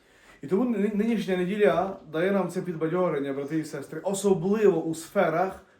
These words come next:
у яких ми раніше зазнали поразки. Ісус так любить вос-,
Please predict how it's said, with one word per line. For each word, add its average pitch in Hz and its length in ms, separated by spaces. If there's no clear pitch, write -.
у 160 40
яких 160 360
ми 160 120
раніше 160 300
зазнали 147 340
поразки. 143 520
Ісус 185 260
так 226 200
любить 185 200
вос-, 156 220